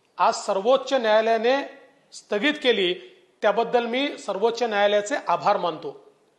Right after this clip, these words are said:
मला या निमित्ताने सांगायचं आहे की दोन हजार चौदा साली ज्यावेळेस न्यायालयाने ही बंदी टाकली, त्यानंतर आमचं सरकार आलं.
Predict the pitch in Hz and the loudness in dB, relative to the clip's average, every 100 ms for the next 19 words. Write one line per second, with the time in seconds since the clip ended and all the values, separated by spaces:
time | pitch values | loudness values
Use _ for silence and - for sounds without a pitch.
0 | _ _ - 185 220 226 240 240 240 247 | _ _ -6 2 4 4 2 -2 0 0
1 | 247 214 214 240 247 262 254 247 214 220 | 0 -2 2 2 4 0 0 -6 -2 0
2 | 233 247 - 202 214 247 247 220 254 208 | 0 0 -2 -4 0 0 2 -4 -4 -2
3 | 208 240 247 202 202 220 233 240 196 196 | 0 -2 -4 -2 0 0 -2 -4 -6 -8
4 | 233 240 247 247 220 - - _ _ _ | -4 -2 -2 -2 -2 -6 -18 _ _ _
5 | _ 202 226 269 233 208 294 285 277 - | _ -4 -2 2 2 2 0 2 2 4
6 | 233 175 151 | 2 2 -2